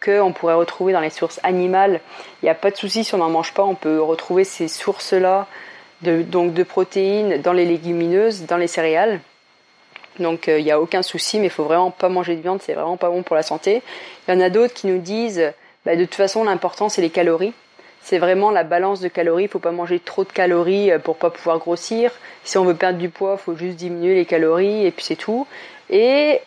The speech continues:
et puis, bah, il y a la science qui nous dit, bah, le mieux, c'est, euh, de manger, euh, tant de pourcents de telle chose, de telle chose, de telle chose.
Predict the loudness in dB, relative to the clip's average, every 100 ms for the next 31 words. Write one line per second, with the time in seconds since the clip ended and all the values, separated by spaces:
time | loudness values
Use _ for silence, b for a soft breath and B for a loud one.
0 | -4 -6 -4 -2 0 2 2 4 2 0
1 | -2 -6 -6 -10 -10 -8 -8 -4 -2 0
2 | -2 -2 0 -2 -2 0 2 2 2 0
3 | -4 -4 -2 2 4 4 2 0 -2 -6
4 | -2 -2 -2 -8 -4 -2 0 0 0 -4
5 | 0 0 0 0 -2 0 0 -2 -2 -4
6 | -6 -12